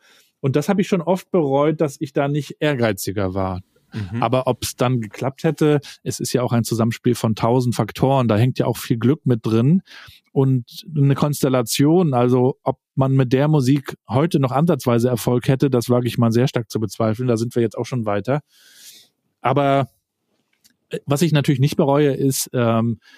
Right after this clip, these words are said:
Speaker 1: auch viel gemacht zu haben und ausprobiert zu haben und es gab ja viele, viele tolle Erfahrungen, viele Auftritte und, und außerdem kann man die Musik ja immer machen,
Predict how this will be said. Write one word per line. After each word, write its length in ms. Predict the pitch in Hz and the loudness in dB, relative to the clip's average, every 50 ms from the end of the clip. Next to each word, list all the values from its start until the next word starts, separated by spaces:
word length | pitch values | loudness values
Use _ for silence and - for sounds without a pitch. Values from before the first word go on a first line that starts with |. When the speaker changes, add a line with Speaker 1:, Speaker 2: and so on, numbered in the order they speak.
| _ - - - _ | _ -20 -20 -18 _
Speaker 1:
auch 180 | - 127 117 | -4 -4 -4
viel 320 | - - - - 143 139 135 | -4 -10 -6 -2 0 0 2
gemacht 460 | 120 131 120 117 120 131 - - - | 2 0 0 0 0 -2 -2 -8 -8
zu 220 | - 131 120 107 | -4 -4 -2 -2
haben 420 | 104 104 104 110 123 143 151 143 123 | 0 0 0 2 0 0 0 -2 -4
und 160 | 123 - - | -4 -4 -2
ausprobiert 500 | 123 131 - - - 117 113 123 127 - | -2 -2 -2 0 -4 0 2 0 0 0
zu 180 | - - 110 104 | -2 -4 -2 0
haben 380 | 110 107 113 127 135 139 127 | 0 2 2 2 0 0 -2
und 360 | - 123 117 113 107 - - | -2 -2 -4 -4 -4 -6 -10
es 220 | - - - - - | -12 -12 -12 -12 -12
gab 220 | - - 107 - | -10 -10 -4 -2
ja 80 | 135 113 | -2 -2
viele, 300 | - - - 117 117 110 | -2 -4 -4 -2 -2 -2
viele 260 | - - 117 113 101 | -2 -2 -2 -2 -2
tolle 240 | - - 113 110 107 | -2 -4 -2 -2 -2
Erfahrungen, 500 | 110 104 - - 107 104 110 117 123 110 | -4 -6 -6 -4 -2 0 0 0 -2 -4
viele 300 | - - 123 117 113 - | -4 -6 -6 -6 -6 -6
Auftritte 640 | - 110 113 - _ - - 117 107 - 113 110 110 | -6 -8 -8 -8 _ -8 -8 -8 -4 -2 0 0 0
und, 340 | 117 110 107 107 101 92 - _ _ _ - - - - - - - - - - - - _ _ _ | -2 -2 -4 -4 -4 -6 -10 _ _ _ -20 -20 -20 -20 -20 -20 -20 -20 -20 -20 -20 -20 _ _ _
und 120 | - 135 143 | -4 -2 0
außerdem 320 | 151 151 214 180 185 175 | 2 2 2 4 4 4
kann 120 | - 175 | 4 4
man 140 | 175 180 170 | 4 4 4
die 80 | 170 170 | 4 4
Musik 320 | 170 165 156 170 175 - | 4 4 2 0 2 2
ja 80 | 190 - | 0 0
immer 260 | - 165 165 196 185 | 2 2 2 2 4
machen, 600 | 151 123 110 104 - 143 151 180 214 202 147 - | 4 2 0 0 2 2 4 4 4 2 -2 -6